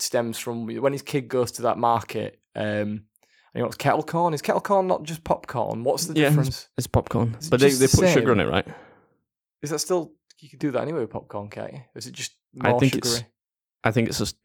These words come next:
Speaker 2: uh, probably just more. Sh-, I don't know. To tell you the truth, I've got the, the beignets covered and some of the other stuff, but, um, kettle corn, I don't know. I think it's just. I did like that scene though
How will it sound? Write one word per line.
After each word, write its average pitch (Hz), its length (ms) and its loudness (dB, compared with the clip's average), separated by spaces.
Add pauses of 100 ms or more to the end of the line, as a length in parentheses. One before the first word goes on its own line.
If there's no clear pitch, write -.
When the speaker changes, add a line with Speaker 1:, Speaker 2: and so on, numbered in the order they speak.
(160)
Speaker 2:
uh, 90 100 -6
probably 107 380 2
just 87 180 -4
more. 85 180 2
Sh-, - 120 -4
I 104 80 4
don't 101 200 2
know. 87 140 0
To - 100 -8
tell 107 120 4
you 87 80 0
the - 60 -8
truth, 113 100 4
I've 117 140 4
got 143 180 4
the, 123 100 4 (140)
the 104 400 4
beignets 107 360 4
covered 92 380 0 (120)
and 92 220 0
some 120 140 4
of 107 40 6
the 104 60 6
other 98 120 4
stuff, - 380 0
but, 98 140 4
um, 92 340 2 (340)
kettle 123 240 2
corn, 110 260 4
I 101 60 4
don't 98 140 2
know. 92 140 4
I 92 80 6
think 113 200 2
it's - 120 -6
just. - 340 -4 (320)
I 110 80 4
did 143 200 6
like 123 320 4
that - 180 2
scene 117 280 6
though 87 260 4